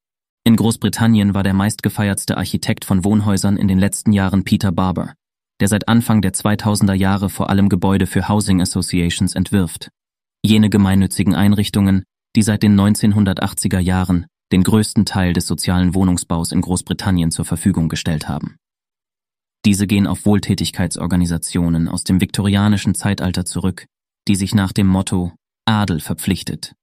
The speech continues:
der Bedürftigen annahmen. Der Peabody Trust, zum Beispiel Londons größte Housing Association, wurde buchstäblich aus dem Grund ins Leben gerufen,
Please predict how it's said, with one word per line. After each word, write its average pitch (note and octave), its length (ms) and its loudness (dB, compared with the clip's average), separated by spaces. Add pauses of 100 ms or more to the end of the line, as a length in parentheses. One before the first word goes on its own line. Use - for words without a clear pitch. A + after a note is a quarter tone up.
(240)
der F2+ 80 -2
Bedürftigen F#2 540 -2
annahmen. E2+ 480 -4 (1200)
Der G#2 80 2
Peabody G#2 420 2
Trust, - 380 -2
zum G#2 120 2
Beispiel G2 340 0
Londons G2 440 2
größte G2+ 400 0
Housing G#2 320 0
Association, F#2+ 720 -2 (340)
wurde G#2+ 200 2
buchstäblich G#2 640 0
aus G2 100 -4
dem G2 140 2
Grund G2+ 260 2
ins - 160 -2
Leben G2+ 240 4
gerufen, F#2 520 0